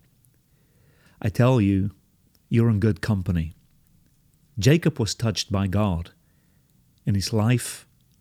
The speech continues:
was transformed. And I submit to you, if God touches you, however he touches you, whenever he touches you,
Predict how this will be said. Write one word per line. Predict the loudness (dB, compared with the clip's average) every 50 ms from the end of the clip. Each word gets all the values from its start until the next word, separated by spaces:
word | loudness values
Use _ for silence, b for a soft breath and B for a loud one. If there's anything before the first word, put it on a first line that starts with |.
| _ _ -6
was | -4 -4 -4 -4
transformed. | -6 -2 0 0 0 0 -2 -4 -8 -8 -4 -2 -2 0 0 0 -2 -2 -2 -4 -6 -6 -10 -10 -12 -16 -20 _ _ _ _ _ _ _ _ _ _ _ _ _ _ _ _ _ _ _ _ _ _ _ _ _ _ _ _ _ _ _ _ _ _ _ _ _ _ _ _ _ _
And | -2 -2
I | 0 0
submit | 0 0 0 2 2 2 2 2
to | 2 2
you, | 2 2 2 0 -2 -6 _ _ _ _ _ _ _ _ _ _ _ _ _ _ _ _ -8
if | -6 -4 0
God | 2 2 2 0 0
touches | 0 -2 -2 -2 0 -2 -4 -2 -2 -2
you, | 0 0 0 0 -2 -6 -10 _ _ _ _ _ _ _ _ _
however | 0 2 2 2 2 0 0 2 2 2 2 2 2 2 2 0
he | 2 2 0 0
touches | 2 0 0 0 0 0 -2 -4 -4 -4 -4
you, | -2 -2 -2 -2 -6 -8 _ _ _ _ _ b b b b b b b b b b b b
whenever | 4 4 6 4 4 2 -2 0 2 2 4 2 2 2 2 2 2 2 -2 -4 -6 _ _ -2
he | 0 0 0
touches | 2 2 0 0 0 0 -2 -2 -2 -2 -2
you, | -2 0 -2